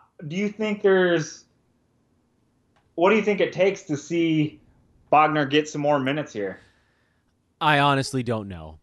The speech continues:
Speaker 2: um, 'cause they love Thomas Bryant. Hachimura's their, their rookie, so they have to play him.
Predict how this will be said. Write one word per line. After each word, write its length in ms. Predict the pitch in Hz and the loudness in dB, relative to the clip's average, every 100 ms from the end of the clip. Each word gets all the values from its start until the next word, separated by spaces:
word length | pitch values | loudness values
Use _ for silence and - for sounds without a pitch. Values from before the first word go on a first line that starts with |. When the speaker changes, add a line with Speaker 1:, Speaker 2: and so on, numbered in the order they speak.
| _ _ | _ _
Speaker 2:
um, 440 | 107 107 107 104 95 | -8 -4 -2 -4 -6
'cause 180 | - 110 | -8 -4
they 100 | 120 | -2
love 240 | 123 147 | 0 0
Thomas 260 | 143 143 139 | 2 0 0
Bryant. 480 | - 117 117 117 - _ _ _ _ _ _ | -4 -4 -2 -4 -8 _ _ _ _ _ _
Hachimura's 720 | - 127 - 120 139 147 139 | -8 -8 -6 -4 0 2 0
their, 340 | 110 117 110 107 | -2 -4 -4 -8
their 220 | 107 101 | -8 -8
rookie, 480 | 98 117 135 131 123 | -4 -2 -2 -2 -4
so 180 | 117 98 | -6 -10
they 160 | 92 98 | -8 -8
have 420 | - 117 127 - | -4 -2 -2 -6
to 80 | 120 | -8
play 280 | 123 117 | -6 -6
him. 420 | 107 110 110 120 | -4 -4 -6 -8